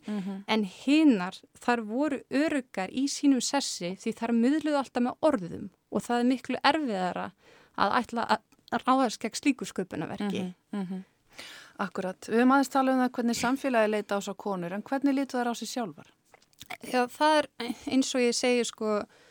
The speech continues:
Speaker 2: Það sem kemur fram í bókmenntunum er að þær líta á sig sem þessar heilögu húsmæður
Speaker 1: Mhm.
Speaker 2: og gera mikið út á það og, og það er langt í frá að þær sé að tala um sig sem einhverja valdhafa. Það er ekki.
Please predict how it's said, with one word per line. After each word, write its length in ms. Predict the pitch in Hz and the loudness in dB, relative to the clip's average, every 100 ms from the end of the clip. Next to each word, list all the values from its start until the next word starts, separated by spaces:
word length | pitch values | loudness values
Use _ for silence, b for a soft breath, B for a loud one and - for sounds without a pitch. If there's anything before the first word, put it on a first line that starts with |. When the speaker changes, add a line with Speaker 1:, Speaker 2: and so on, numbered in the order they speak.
| b | b
Speaker 2:
Það 140 | - 214 | -6 -2
sem 120 | 226 | -2
kemur 280 | 262 254 240 | 0 0 0
fram 160 | 247 | 2
í 60 | 233 | 2
bókmenntunum 800 | 226 262 - 233 - 220 208 202 | 0 -2 -2 -4 -4 -4 -2 -2
er 140 | 220 220 | 0 -2
að 120 | 214 | 0
þær 180 | 254 240 - | 0 0 -2
líta 380 | 226 240 - 220 | -4 -2 2 2
á 40 | 233 | 2
sig 200 | - 202 | -4 -4
sem 240 | - 233 | -2 -2
þessar 340 | 208 202 202 190 | -2 -6 -6 -6
heilögu 460 | - 233 196 180 196 | 0 2 2 -2 0
húsmæður 560 | 269 269 - - - - | 0 0 -4 -6 -6 -10
Speaker 1:
Mhm. 320 | - 208 196 196 B | -8 -8 -8 -12 B
Speaker 2:
og 140 | 196 - | -6 0
gera 240 | 262 254 | 4 4
mikið 260 | 220 214 233 | 4 0 -2
út 220 | 277 285 - | 0 -2 -4
á 40 | 214 | -4
það 320 | 202 175 170 | -2 -2 -2
og, 220 | 180 180 B B B | -4 -6 B B B
og 80 | 208 | -2
það 120 | 208 | 2
er 80 | 202 | 4
langt 300 | 277 302 _ | 4 2 _
í 60 | 214 | -4
frá 160 | - 233 | 2 4
að 200 | 202 - | 4 2
þær 160 | 247 | 0
sé 180 | 269 - | 0 -2
að 80 | 202 | -4
tala 260 | - 226 214 | -2 0 0
um 80 | |
sig 240 | 185 247 247 | -2 -4 -4
sem 200 | - 185 | -4 -4
einhverja 380 | 196 - 185 170 | -6 -6 -6 0
valdhafa. 640 | 226 330 - - - - - b b _ | 2 0 -4 -8 -8 -12 -16 b b _
Það 320 | - 180 277 | -2 0 2
er 80 | 320 | 0
ekki. 340 | 220 - - | -2 -8 -14